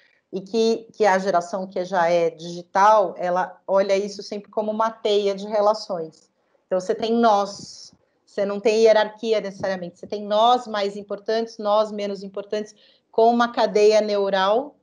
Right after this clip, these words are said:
um estímulo te, um estímulo faz um percurso entre os neurônios. Ele não é um percurso mais bidimensional,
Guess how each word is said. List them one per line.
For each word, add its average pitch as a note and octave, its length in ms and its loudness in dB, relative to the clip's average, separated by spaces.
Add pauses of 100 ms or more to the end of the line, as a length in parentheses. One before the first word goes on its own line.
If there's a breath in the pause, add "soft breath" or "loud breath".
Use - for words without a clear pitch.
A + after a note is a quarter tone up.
(420)
um G#3+ 160 -8
estímulo B3+ 920 -4 (600)
te, G#3+ 460 -4
um G#3+ 140 -2
estímulo A#3 880 2
faz A3 260 2
um A#3 100 -6
percurso A#3 760 -2
entre F3+ 300 -8
os F#3+ 100 -10
neurônios. E3+ 800 -4
Ele F3 180 -8
não G#3 160 -2
é G#3+ 80 6
um G#3 100 0
percurso G3+ 600 -8
mais G3 280 0
bidimensional, F#3 1080 -8